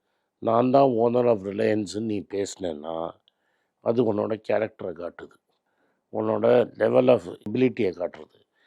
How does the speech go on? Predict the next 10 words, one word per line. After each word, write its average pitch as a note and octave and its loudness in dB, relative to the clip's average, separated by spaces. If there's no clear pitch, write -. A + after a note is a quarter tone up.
நீ G#2+ -4
பெரிய G2+ -4
கோடீஸ்வரனா G#2+ -4
இருக்கலாம், F2+ -10
நீ A2+ -4
எல்லாம் A2 -2
காட்டுது. F#2 -10
நீ A2 -6
காட்ரேஜ் B2 6
ஃபேமிலியிலையோ, F2+ -6